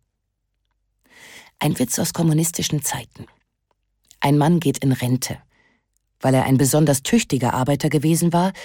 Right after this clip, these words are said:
bekommt er zur Belohnung keine Uhr, sondern ein neues Auto.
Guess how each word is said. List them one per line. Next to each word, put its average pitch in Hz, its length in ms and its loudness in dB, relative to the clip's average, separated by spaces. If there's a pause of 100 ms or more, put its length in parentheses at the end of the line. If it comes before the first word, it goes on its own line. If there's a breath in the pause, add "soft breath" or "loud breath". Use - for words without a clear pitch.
(200 loud breath)
bekommt 208 320 4
er 180 120 4
zur 165 140 0
Belohnung 190 440 6
keine 139 320 2
Uhr, 262 340 2 (460 soft breath)
sondern 156 380 2
ein 117 180 0
neues 147 420 -2
Auto. 123 440 -6